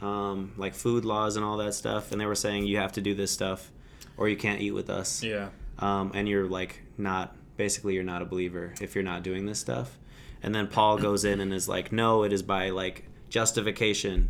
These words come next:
Speaker 1: It is justification. You are justified by your faith and not by works of
Speaker 2: Right.
Speaker 1: the law." And so he, and he gets real, like,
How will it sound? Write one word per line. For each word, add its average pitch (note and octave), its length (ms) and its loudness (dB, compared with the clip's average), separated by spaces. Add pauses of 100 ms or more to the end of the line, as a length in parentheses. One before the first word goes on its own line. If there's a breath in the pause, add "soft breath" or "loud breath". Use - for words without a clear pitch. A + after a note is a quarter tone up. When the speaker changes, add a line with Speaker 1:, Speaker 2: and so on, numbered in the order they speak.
(140)
Speaker 1:
It B2 120 6
is A2 140 6
justification. B2+ 800 4
You A#2+ 100 6
are A#2 60 8
justified B2 580 6
by G#2+ 120 4
your G2 140 2
faith G2+ 440 0
and G2+ 120 -2
not G2 200 -2
by F#2+ 120 0
works F2+ 280 -2
of B2 80 2
Speaker 2:
Right. A2+ 140 2
Speaker 1:
the A2 120 6
law." - 140 0 (880 loud breath)
And G2+ 140 0
so G#2+ 160 4
he, G#2+ 180 2
and A2 100 0
he C3 80 8
gets A#2+ 200 6
real, A2+ 280 6
like, G2 380 -2